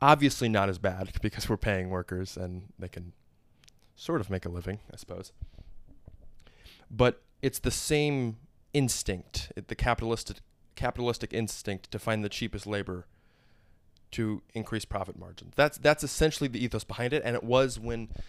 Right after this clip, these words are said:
slavery began in America. That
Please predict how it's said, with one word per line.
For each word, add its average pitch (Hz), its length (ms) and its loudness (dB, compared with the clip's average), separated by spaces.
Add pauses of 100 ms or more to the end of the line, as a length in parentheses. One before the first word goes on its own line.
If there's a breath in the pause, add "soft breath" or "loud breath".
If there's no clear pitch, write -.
slavery 123 460 0
began 113 360 2
in 95 100 0
America. 92 460 -8 (3500 soft breath)
That 139 400 4